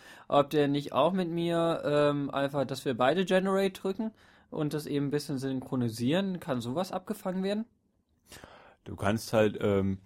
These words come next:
Speaker 2: dir überlegen, Honolulu ist nicht mehr in Reichweite.
Speaker 1: <laughs>
Speaker 2: Das ist Punkt, Punkt
Speaker 1: Über
Speaker 2: eins.
Speaker 1: Reichweiten.
Speaker 2: Die Überreichweiten reichen auch nicht bis Honolulu.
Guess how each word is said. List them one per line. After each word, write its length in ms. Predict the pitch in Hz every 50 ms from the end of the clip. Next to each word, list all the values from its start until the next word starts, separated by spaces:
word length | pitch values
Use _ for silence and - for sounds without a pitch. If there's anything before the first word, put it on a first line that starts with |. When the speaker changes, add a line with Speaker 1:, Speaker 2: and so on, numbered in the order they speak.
| _ -
Speaker 2:
dir 100 | 117 113
überlegen, 400 | 107 101 98 98 104 113 110 101
Honolulu 640 | 98 101 104 101 98 95 101 113 143 156 156 143 110
ist 160 | - 113 -
nicht 180 | 127 123 113 117
mehr 140 | 107 95 98
in 80 | 95
Reichweite. 720 | 92 85 85 - - 92 - 92 87 85 85 82 - - 76 - - _ - - - 494 440
Speaker 1:
<laughs> 380 | 233 - - 220 196 - -
Speaker 2:
Das 280 | - 110 123 139 131 -
ist 100 | - -
Punkt, 240 | 123 117 113 101 - - - - - - -
Punkt 200 | - 120 123 101
Speaker 1:
Über 140 | 104 104 101
Speaker 2:
eins. 80 | 107 110
Speaker 1:
Reichweiten. 640 | 131 131 135 127 127 127 120 117 117 120 113 107 - - - - - - - - - - - - -
Speaker 2:
Die 100 | 131 139
Überreichweiten 720 | 135 139 135 135 120 110 117 117 101 107 113 113 110 107
reichen 340 | 95 98 104 123 120 - 113
auch 140 | 98 110 110
nicht 180 | 117 117 -
bis 220 | - 110 101 - -
Honolulu. 560 | 107 110 110 104 101 110 113 107 95 87 80